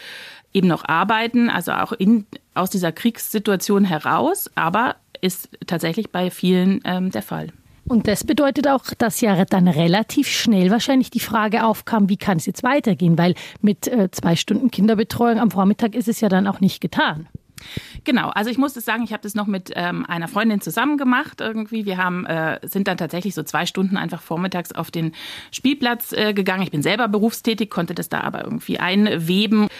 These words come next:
Speaker 1: Dann hat sich aber doch schnell in Gesprächen rausgestellt, dass sie eben mit diesen zwei Stunden gar nicht auskommen, ne? Dass aufgrund der Tatsache, dass sie arbeiten, einfach, dass sie mehr Betreuung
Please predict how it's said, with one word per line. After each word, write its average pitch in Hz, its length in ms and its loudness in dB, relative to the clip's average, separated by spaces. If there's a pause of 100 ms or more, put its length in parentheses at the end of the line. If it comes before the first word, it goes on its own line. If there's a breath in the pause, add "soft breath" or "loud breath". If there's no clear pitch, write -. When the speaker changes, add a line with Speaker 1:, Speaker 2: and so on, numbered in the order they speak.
(220 loud breath)
Speaker 1:
Dann 196 180 2
hat 220 140 -2
sich 226 180 -2
aber 185 120 0
doch 208 200 -2
schnell 220 460 0
in 220 120 2
Gesprächen 214 640 0 (580 loud breath)
rausgestellt, 214 720 -2
dass 185 140 -2
sie 202 360 0
eben 196 500 2
mit 185 280 -4
diesen 190 180 2
zwei 165 220 -2
Stunden 190 260 0
gar 160 140 0
nicht 185 160 -6
auskommen, 156 480 -4
ne? 185 120 -2
Dass 165 200 -4
aufgrund 226 720 0
der 180 120 0
Tatsache, 202 400 -2
dass 170 180 -6
sie - 160 -8
arbeiten, 226 680 0 (280 loud breath)
einfach, 180 400 -2
dass - 160 -8
sie 180 60 -2
mehr 180 300 2
Betreuung 170 600 0